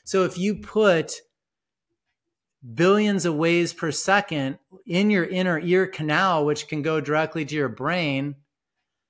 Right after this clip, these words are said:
and then you cross-reference it with another one on the other side, they're one-directional waveforms,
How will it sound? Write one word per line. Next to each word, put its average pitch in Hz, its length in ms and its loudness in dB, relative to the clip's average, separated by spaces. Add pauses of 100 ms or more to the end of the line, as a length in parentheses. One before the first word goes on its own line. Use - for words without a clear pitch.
(800)
and 175 220 2
then 185 160 4
you 180 320 0
cross-reference 196 1040 0
it 175 100 0
with 165 180 -2
another 175 400 0
one 170 200 0
on 156 100 0
the 156 140 0
other 190 160 0
side, 156 420 0
they're 170 160 0
one-directional 180 720 0
waveforms, 147 920 -4